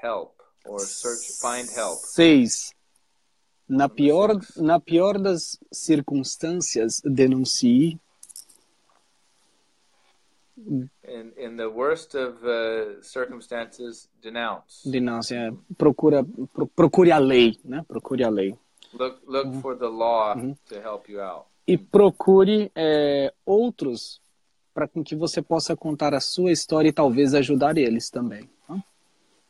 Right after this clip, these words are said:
Speaker 1: and look for others that,
Speaker 2: Uhum.
Speaker 1: uh, have the similar, um, stories,
Speaker 2: Uhum.
Speaker 1: then they can maybe help you out.
Speaker 2: Sim, ah, existem inúmeras histórias aí dentro da comunidade brasileira que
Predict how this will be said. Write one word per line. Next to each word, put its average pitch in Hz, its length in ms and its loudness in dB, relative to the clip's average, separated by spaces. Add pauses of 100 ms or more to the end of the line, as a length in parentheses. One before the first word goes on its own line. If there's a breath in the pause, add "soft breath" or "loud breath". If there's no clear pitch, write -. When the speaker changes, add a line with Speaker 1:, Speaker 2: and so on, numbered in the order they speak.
(140)
Speaker 1:
and 113 240 -14
look 131 280 -6
for 123 340 -4
others 117 600 -6
that, 110 200 -8 (100)
Speaker 2:
Uhum. 123 180 -10
Speaker 1:
uh, 104 420 -10
have 104 300 -12
the 104 60 -20
similar, 110 800 -10 (240)
um, 98 400 -18 (340)
stories, 113 680 -8
Speaker 2:
Uhum. 131 160 -10
Speaker 1:
then 104 100 -12
they 107 140 -14
can 104 160 -20
maybe 101 240 -16
help 98 260 -14
you 98 100 -14
out. 90 220 -16 (120)
Speaker 2:
Sim, 123 420 -8
ah, 123 440 -10
existem 143 400 -2
inúmeras 160 420 4
histórias 135 520 0
aí 127 140 2
dentro 131 320 -2
da 113 100 -4
comunidade 120 640 -2
brasileira 113 560 -2
que 123 260 -6